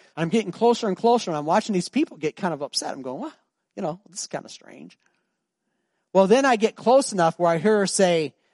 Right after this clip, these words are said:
about, so two people in the row can hear, "Cash or credit?" And they go, "Well, credit." She goes, "Oh, I'm sorry, we're cash only."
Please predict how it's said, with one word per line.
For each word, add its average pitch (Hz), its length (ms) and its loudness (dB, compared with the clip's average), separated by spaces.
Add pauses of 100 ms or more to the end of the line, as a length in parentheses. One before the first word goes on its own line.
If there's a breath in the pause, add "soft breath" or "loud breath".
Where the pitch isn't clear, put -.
(1120)
about, 160 360 0 (200)
so - 200 -8
two 240 240 -6
people 196 380 0
in 160 80 -4
the 147 80 -8
row 165 240 0
can 147 140 -8
hear, 156 400 -2 (260)
"Cash 214 340 0
or 175 80 -6
credit?" 160 420 -4 (1900)
And 156 320 -2
they 160 120 0
go, 151 180 -2
"Well, 135 160 -6
credit." 170 360 -2
She - 80 -14
goes, 151 120 -12
"Oh, 147 80 -8
I'm 156 120 -6
sorry, 127 280 -6
we're 127 80 -14
cash 123 340 -8
only." 110 340 -20